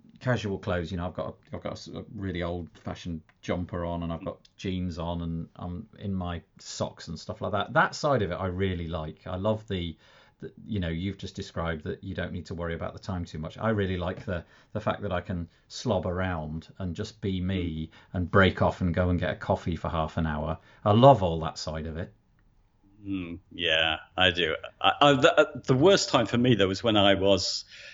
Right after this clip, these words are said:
Speaker 2: uh, running a team in London, and it was really busy. It got bigger. I think it's thirty something people I was managing, and they were all the kind of new staff that needed training as well.
Speaker 1: Yeah.
Speaker 2: And, and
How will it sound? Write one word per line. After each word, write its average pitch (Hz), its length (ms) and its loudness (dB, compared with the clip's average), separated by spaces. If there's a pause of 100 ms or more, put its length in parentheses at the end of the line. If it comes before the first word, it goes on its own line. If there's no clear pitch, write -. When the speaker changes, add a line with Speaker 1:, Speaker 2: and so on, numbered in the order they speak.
(160)
Speaker 2:
uh, 80 120 6 (100)
running 90 240 6
a 87 80 4
team 87 300 4
in 85 100 2
London, 85 480 4
and 90 100 4
it 85 80 4
was - 160 0
really 85 200 6
busy. 85 260 6
It - 80 2
got - 400 4
bigger. 76 560 2
I 71 80 -2
think 62 220 -4
it's - 240 -10 (120)
thirty 76 300 2
something 73 340 0
people - 300 -4
I 76 40 2
was 73 120 -2
managing, 78 440 2
and 78 140 4
they 82 40 6
were 80 140 6
all 82 260 6
the 82 80 6
kind 80 220 4
of 80 80 4
new 80 160 4
staff - 420 4
that - 120 -4
needed 78 260 0
training 76 500 0
as 78 180 0
well. 80 300 6 (100)
Speaker 1:
Yeah. 101 140 2 (180)
Speaker 2:
And, 95 340 6 (180)
and 104 340 8